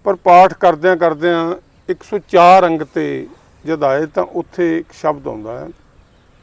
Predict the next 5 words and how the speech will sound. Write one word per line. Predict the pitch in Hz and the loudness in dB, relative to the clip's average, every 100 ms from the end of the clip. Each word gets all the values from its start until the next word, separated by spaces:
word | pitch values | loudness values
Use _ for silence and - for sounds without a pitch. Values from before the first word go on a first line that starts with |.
| _ _ _ _ _ _ 127 | _ _ _ _ _ _ -14
"ਜਨਮ | 120 165 196 208 | -2 0 0 -4
ਜਨਮ | 170 160 170 175 | -4 -2 -2 -4
ਕਾ | 156 170 | -2 -4
ਵਿਛੜਿਆ | 156 156 - 156 139 | -4 -8 -8 -6 -6
ਮਿਲਿਆ, | 113 107 117 147 | -8 -14 -14 -14